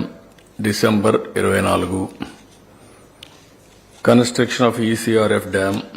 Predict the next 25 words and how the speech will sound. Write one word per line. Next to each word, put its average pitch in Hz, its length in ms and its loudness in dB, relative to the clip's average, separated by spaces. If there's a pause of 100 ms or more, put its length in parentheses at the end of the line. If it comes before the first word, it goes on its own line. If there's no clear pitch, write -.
(1600)
diaphragm 107 540 2 (100)
wall 104 200 0 (880)
gap 104 340 0 (140)
two 110 140 -4 (460)
జూన్ 113 320 -2
రెండు 98 180 -2
వేల 98 240 0
ఇరవై 92 180 2 (100)
ఐదు, 87 180 -4 (1500)
completion 120 520 4
of 117 120 -6
spillway 110 500 2 (320)
and 95 140 -4 (140)
gates 104 340 2 (460)
మే 107 120 4 (120)
రెండు 101 180 0
వేల 101 160 0
ఇరవై 92 240 -2 (100)
ఐదు, 85 200 -8 (1400)
completion 117 580 2
of - 60 -8 (100)
approach 113 460 2
and 95 100 -4 (120)
pilot 107 300 0 (100)
channels 107 420 -2